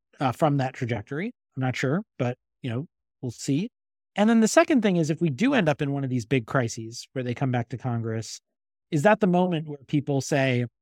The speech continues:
"Enough is enough. We don't actually want a system like this anymore, where we have these boom and bust cycles where you guys do great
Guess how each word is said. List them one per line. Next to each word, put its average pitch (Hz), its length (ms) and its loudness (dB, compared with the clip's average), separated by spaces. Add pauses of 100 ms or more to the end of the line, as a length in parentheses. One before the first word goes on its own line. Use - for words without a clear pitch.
(300)
"Enough 180 260 4
is 143 80 2
enough. 110 320 -2
We 170 120 2
don't 175 160 0
actually 143 380 -2
want 123 200 -4
a 117 60 0
system 113 340 -6
like 110 220 -2
this 113 200 -4
anymore, 110 520 -4 (300)
where 135 120 0
we 135 80 0
have 139 240 0
these 120 180 -6
boom 139 280 -2
and 123 140 -4
bust 123 320 -2
cycles 117 560 -4
where 123 100 -4
you 117 80 -6
guys 123 200 -2
do 123 140 -8
great 135 640 0